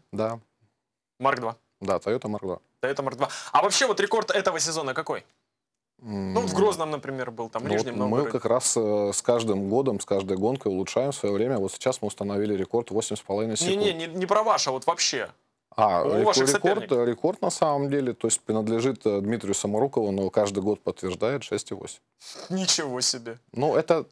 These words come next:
Speaker 1: немного другой класс
Speaker 2: А теперь
Speaker 1: автомобилей.
Speaker 2: расскажите, Алексей, как его обогнать, как его одолеть-то это?
Speaker 1: Ну, э, драг-рейсинг, помимо того, что это технический вид спорта и бывает всякое, но
Speaker 2: Да.
Speaker 1: мы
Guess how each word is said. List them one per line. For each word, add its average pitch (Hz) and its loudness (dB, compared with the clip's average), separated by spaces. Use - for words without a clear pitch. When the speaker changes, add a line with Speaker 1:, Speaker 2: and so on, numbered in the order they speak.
Speaker 1:
немного 135 2
другой 143 2
класс 98 2
Speaker 2:
А - -4
теперь 202 4
Speaker 1:
автомобилей. 202 4
Speaker 2:
расскажите, 269 0
Алексей, 208 0
как 269 -4
его 214 0
обогнать, 196 -2
как - -4
его 147 -2
одолеть-то 147 -4
это? - -20
Speaker 1:
Ну, 170 2
э, 120 2
драг-рейсинг, 131 2
помимо 120 2
того, 123 2
что - -4
это 101 -6
технический - -2
вид 104 0
спорта 107 0
и 98 2
бывает 110 0
всякое, 151 2
но 113 2
Speaker 2:
Да. 101 -6
Speaker 1:
мы 110 -2